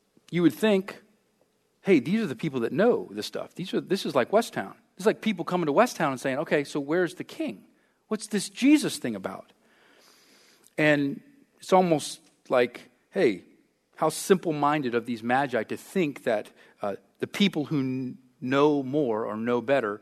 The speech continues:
will actually act better." And what they didn't understand is that sometimes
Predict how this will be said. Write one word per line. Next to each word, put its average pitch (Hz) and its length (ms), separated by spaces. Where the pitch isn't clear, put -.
will 123 140
actually 123 500
act 135 340
better." - 300
And 120 280
what 135 120
they 135 100
didn't 127 240
understand 123 560
is 101 80
that 104 160
sometimes 107 800